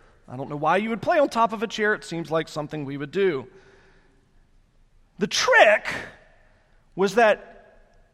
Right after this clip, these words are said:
you didn't always have to push 'em off. All you needed to know was when to switch from pushing to pulling. That was all you needed to know.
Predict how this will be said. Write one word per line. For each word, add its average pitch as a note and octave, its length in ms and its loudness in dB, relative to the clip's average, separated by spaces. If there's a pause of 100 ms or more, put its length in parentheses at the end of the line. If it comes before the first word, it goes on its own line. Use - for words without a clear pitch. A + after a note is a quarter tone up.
you D3+ 160 -6
didn't F#4+ 280 0
always A3 440 0
have G#3+ 220 -2
to A3 60 -6
push - 340 -2
'em A#3 100 -2
off. - 480 -6 (1600)
All A3+ 240 6
you G#4 220 2
needed D#4+ 380 2
to G#3+ 140 0
know G3+ 920 0 (800)
was D#3+ 360 -4
when C4+ 420 0
to - 200 -6
switch - 1040 -6 (500)
from D#3 380 -6
pushing G3 720 -8 (440)
to F#3 100 -10
pulling. C#3 500 -12
That - 80 -14
was A#3+ 120 -10
all A#3+ 100 -4
you D4 80 -8
needed G3 240 -8
to B2+ 80 -12
know. B2+ 200 -14